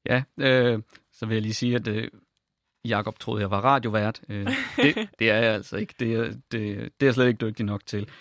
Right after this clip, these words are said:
Speaker 1: Men,
Speaker 2: <laughs>
Speaker 1: øh, men han kommer i hvert fald med de første par bud på, øh, hvad man så kan gøre, øh, for at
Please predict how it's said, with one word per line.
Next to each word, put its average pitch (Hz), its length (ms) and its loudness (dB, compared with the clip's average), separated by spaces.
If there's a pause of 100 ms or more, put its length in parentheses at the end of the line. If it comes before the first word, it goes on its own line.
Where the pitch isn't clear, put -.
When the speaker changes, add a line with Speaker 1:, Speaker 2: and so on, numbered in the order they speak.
(240)
Speaker 1:
Men, 120 320 4
Speaker 2:
<laughs> 123 80 6
Speaker 1:
øh, 110 240 2 (1300)
men 139 300 4
han 151 160 4
kommer 151 280 2
i - 20 0
hvert 123 160 2
fald 127 140 0
med 117 100 0
de 107 120 -6 (200)
første 151 280 2
par 101 120 -6
bud 107 220 -4
på, 104 400 -4
øh, 85 300 -12
hvad 101 360 -2
man 110 200 0
så 104 180 -4
kan - 260 -10
gøre, 120 420 4 (260)
øh, 95 220 -6
for 101 400 -4 (100)
at 82 260 -4